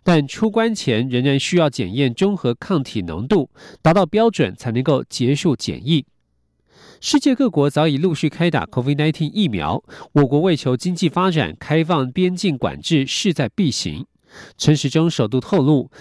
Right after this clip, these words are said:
将以中低风险国家模式来减少入境之后的检疫天数，也将承认中国疫苗。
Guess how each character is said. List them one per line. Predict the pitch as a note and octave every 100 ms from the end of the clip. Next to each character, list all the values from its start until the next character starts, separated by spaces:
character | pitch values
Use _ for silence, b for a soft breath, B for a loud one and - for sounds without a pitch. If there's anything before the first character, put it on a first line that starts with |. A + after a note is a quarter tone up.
| B
将 | - G3 G3+
以 | C#3+ G2+
中 | - G#3 G3
低 | G3 F#3
风 | - G#3 G3+
险 | G2+ -
国 | G#2+ A2
家 | D#3
模 | D3 F#2+ G#2
式 | - D#3+
来 | C3+ B2
减 | B2+ - D#3+ F#3+
少 | G#2+ -
入 | A3 F3+
境 | - C3
之 | G#2+ D3
后 | D3
的 | A2+
检 | - G2+ D#2
疫 | A#2
天 | G#2 - F3
数， | F#3 F#3 A2+ B B B -
也 | D3
将 | C3 A3+ A3+
承 | - A2+
认 | F3 C3
中 | - G#3
国 | F3 G#2
疫 | G#2 C#3
苗。 | D#2 D2+ -